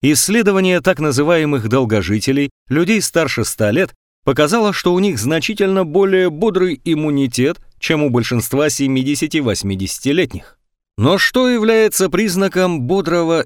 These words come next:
иммунитета? Шведские ученые на протяжении многих лет в рамках эксперимента регулярно обследовали участников эксперимента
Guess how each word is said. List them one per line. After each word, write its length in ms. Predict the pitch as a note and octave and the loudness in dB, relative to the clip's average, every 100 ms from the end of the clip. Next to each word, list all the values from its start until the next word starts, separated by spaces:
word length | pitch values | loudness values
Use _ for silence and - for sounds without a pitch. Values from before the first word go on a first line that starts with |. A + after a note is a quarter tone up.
| - | -2
иммунитета? 840 | D3 D3+ D3+ D3+ - G#2 - - _ _ _ _ _ _ - | -2 -2 -2 -2 -2 -4 -6 -18 _ _ _ _ _ _ -6
Шведские 520 | G#2+ A#2+ C3+ A#2+ A#2+ | 0 2 2 2 0
ученые 460 | A2+ - C3+ C3+ | 0 0 0 2
на 100 | B2+ | 0
протяжении 540 | A2 F#2+ G2 A2 B2+ A#2 | -2 -4 -2 0 0 0
многих 400 | G#2+ C3 G2+ - | 0 0 -4 -2
лет 240 | G2+ G#2 | -2 -2
в 100 | G2 | -2
рамках 400 | A#2 C3 B2+ A#2+ - | -2 -2 -4 -6 -4
эксперимента 760 | B2 - A2 G2+ A2 B2 C#3 | -6 -2 -2 0 0 -2 -2
регулярно 600 | A#2 G2+ G2+ D3 D3 D3 | -2 -2 0 0 0 -2
обследовали 760 | - C3 - D3 D#3+ D#3 D#3 C#3+ | 0 -2 -2 -2 0 0 0 0
участников 680 | B2+ - D3+ D3+ D3+ D3 - C#3 | -2 0 -2 -2 -4 -4 -4 -4
эксперимента 840 | B2 - A#2 A2+ D#3 C#3 D3+ | -4 -2 0 0 0 0 -2